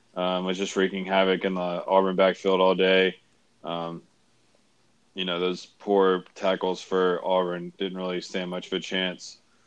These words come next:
um, against them. And, uh, he showed why he's projected to be a first-round N F L draft pick,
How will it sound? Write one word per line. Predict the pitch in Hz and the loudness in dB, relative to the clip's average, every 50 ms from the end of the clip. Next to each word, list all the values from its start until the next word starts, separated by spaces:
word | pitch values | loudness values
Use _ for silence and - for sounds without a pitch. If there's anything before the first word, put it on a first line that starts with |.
| _ _ _ - | _ _ _ -12
um, | - 85 87 90 90 | -10 -8 -8 -6 -8
against | 90 87 85 92 92 87 - - | -8 -6 -6 -6 -8 -8 -8 -6
them. | 92 87 87 87 85 - _ _ _ _ _ _ _ _ _ _ _ - | -6 -4 -4 -6 -8 -10 _ _ _ _ _ _ _ _ _ _ _ -12
And, | 85 85 87 85 87 | -8 -6 -6 -4 -4
uh, | 87 87 87 85 85 85 85 - - _ _ - | -2 -2 0 -2 -2 -2 -6 -8 -14 _ _ -10
he | - 98 95 92 | -6 -4 -4 -2
showed | - - - 101 92 92 92 90 | -2 0 2 4 4 4 4 2
why | 90 90 90 90 92 92 92 90 90 | 4 4 6 6 8 8 6 6 4
he's | - - - 101 95 92 - - - _ _ _ _ _ - - - _ | 0 -4 -6 -6 -4 -6 -6 -8 -16 _ _ _ _ _ -20 -20 -20 _
projected | - - 98 92 98 98 92 - 92 | 0 0 4 6 6 6 4 4 0
to | 95 | 2
be | 92 101 95 | 4 4 4
a | 92 | 4
first-round | - - 101 98 95 - 104 98 95 95 | 4 4 4 4 4 4 4 2 4 2
N | 98 | 0
F | 95 90 98 | 0 4 6
L | 101 98 | 6 6
draft | 90 98 95 98 95 - | 8 6 6 6 4 2
pick, | - 104 101 98 98 - | 2 2 4 4 2 0